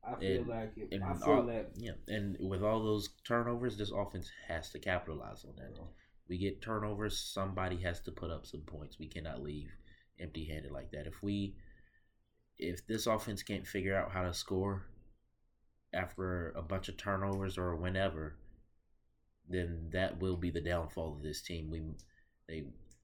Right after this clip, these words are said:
Speaker 2: and I know what people say, like, defense wins championships, but at the same time, if our offense can't score, we're not gonna win the game. Somebody has to put up the points. And I just went back and looked at this schedule and counted how many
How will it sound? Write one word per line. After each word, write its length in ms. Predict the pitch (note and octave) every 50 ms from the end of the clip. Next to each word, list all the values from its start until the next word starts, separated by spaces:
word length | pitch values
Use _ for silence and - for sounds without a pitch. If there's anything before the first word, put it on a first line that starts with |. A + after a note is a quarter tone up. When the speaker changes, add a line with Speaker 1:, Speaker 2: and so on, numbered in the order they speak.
| - - - - G1+ - D2 - - - -
Speaker 2:
and 340 | - F2 F#2+ F#2 F2 F2+ - -
I 60 | F2+
know 160 | F#2 F#2 F#2
what 100 | F#2 F#2
people 240 | - - F#2 F#2+ F#2
say, 180 | - - G2+ F#2
like, 280 | D#2 C2 - - C#2 D#2
defense 460 | G2+ G#2 F2+ - G2+ F#2+ E2 - -
wins 300 | F#2 F2+ F2 E2 D#2 -
championships, 720 | - - G#2 G2 F#2 - E2 D#2+ D#2 - D#2 D#2+ D#2 - -
but 120 | - D#2 D#2
at 100 | D2+ -
the 60 | -
same 240 | - - E2+ E2 D#2
time, 200 | - F2 E2+ D#2+
if 140 | D#2 - -
our 220 | G2 G2+ D#2+ F#2
offense 260 | F#2 F#2+ - F2+ F2+
can't 240 | - - F#2 E2+ -
score, 280 | - - - F#2+ F2+ F2
we're 100 | E2 F#2
not 220 | E2+ E2 D2+ - -
gonna 180 | - D2+ - -
win 100 | D2 D2+
the 60 | - - - D2
game. 220 | D2 D2 D2 - - - - - - -
Somebody 460 | - - - F#2+ F#2 F2 D#2 D#2 D2+ -
has 200 | - - - -
to 60 | -
put 160 | - - E2
up 100 | E2 E2
the 80 | - -
points. 520 | - - D2+ D2+ D#2 - - - - - - _ _ _ _ _ _ _ _ _ _ _ _ _ - _ _ - - - F#2 F2 - -
And 340 | - E2+ F2 E2+ D#2+ D#2+ - D#2
I 60 | F2+
just 260 | F2+ G2+ G2 - - F#2
went 180 | F#2+ F2+ E2+
back 240 | E2+ F2+ F2 D#2+ -
and 100 | E2+ D#2
looked 320 | D#2+ E2 F2+ F#2 F#2 - -
at 200 | E2 D#2+ - -
this 200 | E2 E2 D#2+ -
schedule 540 | - - - - F#2+ F#2 F#2 E2+ E2+ D#2
and 80 | D#2 D2+
counted 320 | - F2 E2+ E2 D#2+ D#2+
how 100 | E2 E2 E2
many 320 | E2 D#2+ E2 E2+ E2 -